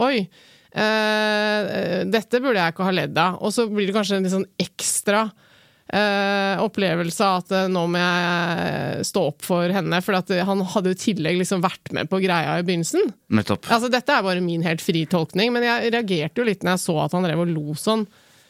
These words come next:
Speaker 1: i det første klippet.
Speaker 2: Mm.
Speaker 1: Og så kom den der slaget etterpå.
Speaker 2: Og det var jo
Speaker 1: liksom
Speaker 2: derfor vi trodde det var regissert også.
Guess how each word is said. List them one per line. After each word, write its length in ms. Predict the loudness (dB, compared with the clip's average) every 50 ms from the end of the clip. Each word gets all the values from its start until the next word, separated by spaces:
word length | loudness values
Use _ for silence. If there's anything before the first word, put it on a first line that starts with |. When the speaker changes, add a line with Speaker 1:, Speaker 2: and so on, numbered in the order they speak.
| _ -2
Speaker 1:
i 60 | 0 0
det 80 | 0
første 220 | 0 -2 -2 -2 -2
klippet. 380 | -2 0 2 2 0 0 0 0
Speaker 2:
Mm. 240 | 0 -2 -2 -2 -4 -4 -2
Speaker 1:
Og 120 | -2 -2
så 240 | 0 0 0 0 0 2
kom 260 | 0 0 0 2 2
den 140 | 0 2 2
der 280 | 2 0 0 0 0 0
slaget 420 | 0 0 -2 0 0 0 0 -2 -2
etterpå. 140 | -2 -2 0
Speaker 2:
Og 60 | 4
det 80 | 6
var 140 | 6 6 6
jo 60 | 4
Speaker 1:
liksom 100 | 2 2
Speaker 2:
derfor 140 | 2 2 4
vi 80 | 2 2
trodde 320 | 4 2 2 2 2 2 2
det 80 | 4 4
var 140 | 4 2
regissert 560 | 2 0 -2 -2 0 0 2 2 2 2 2 2
også. 200 | 2 2 2